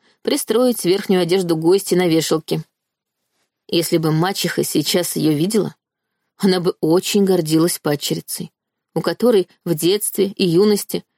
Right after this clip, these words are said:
были большие проблемы с выдержкой. «А, то есть тоже упертая? Ну-ну». С непонятным выражением хмыкнула Лора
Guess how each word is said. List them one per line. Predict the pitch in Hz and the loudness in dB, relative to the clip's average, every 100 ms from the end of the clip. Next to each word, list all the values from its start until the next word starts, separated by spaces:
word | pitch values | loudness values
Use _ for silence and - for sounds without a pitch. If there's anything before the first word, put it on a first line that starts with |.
| _ _ _ | _ _ _
были | 196 254 247 | 0 2 2
большие | 214 208 - 269 247 | 0 -2 0 2 2
проблемы | 208 208 214 170 170 | -2 0 2 2 0
с | |
выдержкой. | 175 165 160 - 180 - _ _ _ _ _ _ _ _ _ _ _ _ _ | 2 2 0 -4 -8 -8 _ _ _ _ _ _ _ _ _ _ _ _ _
«А, | 277 294 285 277 _ _ _ | -2 -2 -4 -6 _ _ _
то | - | 0
есть | 196 190 - _ _ | 0 -2 -10 _ _
тоже | 160 185 190 196 | -2 -2 0 -2
упертая? | 185 269 - 139 156 _ _ _ _ _ | 0 -2 0 -6 -6 _ _ _ _ _
Ну-ну». | 359 370 208 214 _ _ _ _ _ _ _ _ | 2 4 0 -4 _ _ _ _ _ _ _ _
С | - - | -6 -2
непонятным | 170 160 170 190 175 | 0 0 -2 0 0
выражением | 165 160 156 190 196 165 | 0 -2 0 2 2 0
хмыкнула | 175 175 175 165 | -2 0 2 2
Лора | 156 151 160 | 2 2 0